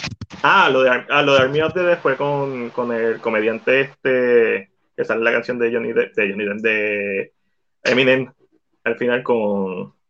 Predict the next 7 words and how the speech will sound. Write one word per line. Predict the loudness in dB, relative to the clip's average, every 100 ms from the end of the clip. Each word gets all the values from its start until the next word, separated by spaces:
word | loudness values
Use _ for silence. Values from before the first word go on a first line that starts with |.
| _ _ _ _ _
es | -2
con | 0 6
Logic, | 6 4 -2 -10 _ -6
Fuck | -6 -4
Rap, | -8 -8 _ _ _ _
este, | -14 -14 _ _ -8 -8 -8 -10 -12 -12
Delilah, | -2 2 2 0 -6